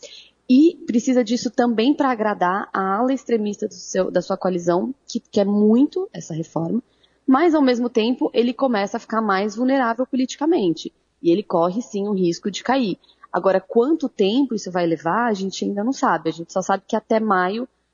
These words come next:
a negociação tá suspensa. E muito provavelmente as manifestações vão continuar.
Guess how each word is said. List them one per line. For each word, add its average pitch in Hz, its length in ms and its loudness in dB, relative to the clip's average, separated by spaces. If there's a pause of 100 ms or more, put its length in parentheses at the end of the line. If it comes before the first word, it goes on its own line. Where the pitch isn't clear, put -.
(120)
a 190 100 -4
negociação 226 720 -4 (160)
tá 285 100 -2
suspensa. 220 720 -4 (340)
E 247 80 -4
muito 226 400 4
provavelmente 220 520 0
as 220 80 -4
manifestações 220 720 -2
vão 220 260 0
continuar. 240 720 0